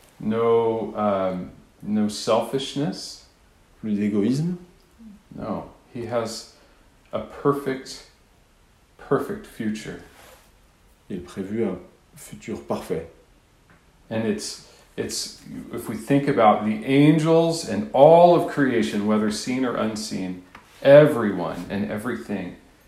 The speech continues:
Speaker 1: is in wonder at his love.
Speaker 2: Et toute la création,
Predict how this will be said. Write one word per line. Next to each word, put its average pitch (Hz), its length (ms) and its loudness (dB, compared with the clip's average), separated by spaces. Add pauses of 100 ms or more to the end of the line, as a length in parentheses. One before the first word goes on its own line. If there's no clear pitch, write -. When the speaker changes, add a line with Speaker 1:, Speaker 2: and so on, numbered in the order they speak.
(120)
Speaker 1:
is 104 160 -6
in 95 220 -6
wonder 98 520 -2 (300)
at 95 160 -10
his 98 200 -12
love. 82 240 -10 (1200)
Speaker 2:
Et 95 100 -14 (560)
toute 151 200 -6
la 123 100 2
création, 123 760 -2